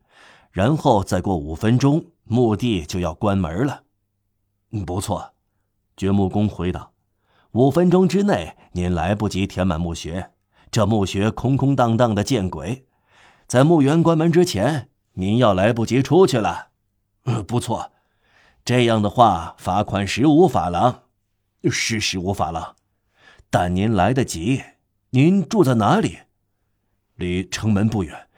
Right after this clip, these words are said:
离这里一刻钟。我记了二街八十七号。”“您拔腿快跑，还来得及出去。”“嗯，不错。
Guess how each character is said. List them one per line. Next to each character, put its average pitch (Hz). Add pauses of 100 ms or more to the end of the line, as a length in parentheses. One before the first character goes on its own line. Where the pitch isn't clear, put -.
(160)
离 131
这 131
里 90
一 110
刻 127
钟。 - (360)
我 113
记 117
了 117
二 113
街 104
八 -
十 92
七 107
号。 - (800)
”“您 104
拔 117
腿 107
快 123
跑， - (260)
还 -
来 82
得 151
及 139
出 165
去。 - (800)
”“嗯， 85
不 95
错。 -